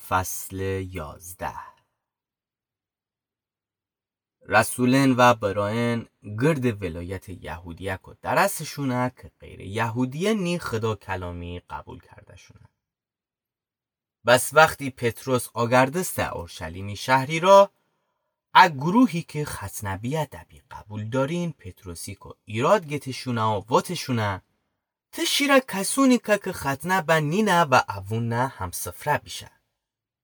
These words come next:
پتروس گرد ماجرا اولینه تا آخر اوون رو تعریف کرده شه و واتشه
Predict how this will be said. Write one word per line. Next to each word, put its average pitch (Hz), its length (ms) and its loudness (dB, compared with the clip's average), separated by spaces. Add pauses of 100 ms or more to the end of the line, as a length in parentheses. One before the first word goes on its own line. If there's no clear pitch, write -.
پتروس 226 640 4 (760)
گرد 220 280 8
ماجرا 95 640 -4 (120)
اولینه 156 920 0
تا - 240 -8 (100)
آخر 135 600 -2 (120)
اوون 92 380 -8
رو 90 200 -12
تعریف 127 460 -6
کرده 175 320 2
شه - 180 -6
و 135 260 2
واتشه 165 640 2